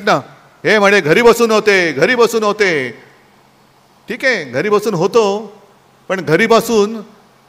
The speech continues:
मी माझ्या जनतेची घरं सांभाळली होती. जी आज तुम्ही वणवण फिरून घरं फोडता आहात, हे घर फोडण्याचं पाप मी कधी आयुष्यात केलं नाही आणि करणार सुद्धा नाही.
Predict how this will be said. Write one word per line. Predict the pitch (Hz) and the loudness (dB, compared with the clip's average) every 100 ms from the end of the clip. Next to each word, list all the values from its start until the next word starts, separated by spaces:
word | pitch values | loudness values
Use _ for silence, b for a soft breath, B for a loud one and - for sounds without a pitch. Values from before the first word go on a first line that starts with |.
| _ _ _ - | _ _ _ -8
मी | 190 | -2
माझ्या | 185 185 208 | 0 2 0
जनतेची | 165 165 220 214 | -2 -4 -6 -6
घरं | 190 147 202 | -4 0 0
सांभाळली | - 175 151 131 120 | 2 2 2 0 -2
होती. | 107 101 87 - _ _ _ _ _ _ _ _ _ _ | -6 -10 -18 -20 _ _ _ _ _ _ _ _ _ _
जी | 107 | 0
आज | 175 190 190 | 2 2 0
तुम्ही | 196 | 0
वणवण | 190 180 190 196 | 2 2 2 0
फिरून | 185 190 185 | 2 2 2
घरं | 143 185 | 0 0
फोडता | 170 160 147 | 2 2 2
आहात, | 190 165 160 - - - - _ _ _ _ - | 2 4 2 0 -6 -20 -20 _ _ _ _ -6
हे | 165 | -4
घर | 139 190 | 2 2
फोडण्याचं | - 196 202 208 | 4 2 2 -2
पाप | 208 202 208 - - 135 | 2 4 4 2 -18 -10
मी | 185 | -6
कधी | 190 196 | -2 2
आयुष्यात | 196 190 208 | 2 2 -2
केलं | 202 180 202 262 | 0 0 2 2
नाही | 226 160 170 175 - | 2 0 -4 -8 -10
आणि | 160 214 | -6 -4
करणार | 208 196 233 | -2 2 2
सुद्धा | - 196 156 | 2 0 -2
नाही. | 113 | -6